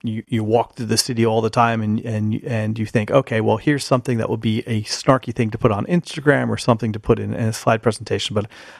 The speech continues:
I actually talked to a friendly neighborhood skateboarder who was willing to, <laughs> to skate off of a, a curb cut just for the, the sake of, of illustrating I p-, have a point I have in one of my slides.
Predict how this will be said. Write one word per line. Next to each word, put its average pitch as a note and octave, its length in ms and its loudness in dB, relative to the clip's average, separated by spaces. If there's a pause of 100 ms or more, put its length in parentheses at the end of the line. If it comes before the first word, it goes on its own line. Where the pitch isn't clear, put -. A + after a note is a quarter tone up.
I A2 60 4
actually A2+ 280 0
talked - 360 -2
to B2 140 2
a G#2 40 -2
friendly E3+ 400 0
neighborhood C3+ 440 0
skateboarder A2+ 720 0
who A2+ 80 -4
was A2+ 220 -2
willing C3+ 440 2
to, A2+ 400 0 (400)
<laughs> - 460 -2
to D3+ 100 0
skate - 400 -2
off B2 220 0
of A#2 180 -4
a, G#2+ 240 0
a A2+ 120 0
curb A#2 400 0
cut A2+ 300 0 (320)
just A#2 220 4
for A#2 100 -8
the, A2+ 200 4
the A#2+ 140 0
sake G#2+ 320 -2
of, G#2+ 160 0
of A2+ 280 0
illustrating A2 540 -2
I G#2 120 0
p-, - 120 -12
have - 280 -2 (100)
a B2+ 180 2
point - 280 2
I A2+ 60 2
have A2 140 2
in A2 120 -2
one G#2+ 120 4
of G#2+ 60 4
my G#2 140 0
slides. G2+ 500 -4